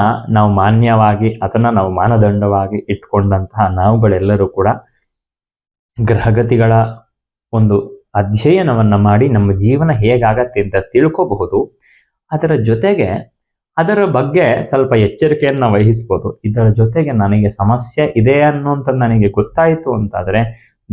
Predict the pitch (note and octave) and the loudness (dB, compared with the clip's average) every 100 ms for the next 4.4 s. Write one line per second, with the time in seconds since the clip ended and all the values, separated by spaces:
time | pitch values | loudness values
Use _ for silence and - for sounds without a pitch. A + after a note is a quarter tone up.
0 | G2 A2 B2+ D#3 E3+ D#3+ - A2+ B2+ C3 | -4 0 2 2 2 2 2 0 0 -4
1 | - A#2 B2 - E3 D#3+ A#2 A2+ - C#3+ | -6 -2 -2 -4 -4 -4 0 0 0 -2
2 | C#3 B2+ A#2+ A#2 A2+ A2+ E3 E3 A2+ A2 | 0 0 0 0 -2 -2 -2 0 0 0
3 | G#2 A2 - - - - G2+ F2+ _ F#2+ | 2 2 0 -4 -4 -2 0 -2 _ 0
4 | F#2 F#2 F#2 A#2+ | 2 2 0 -2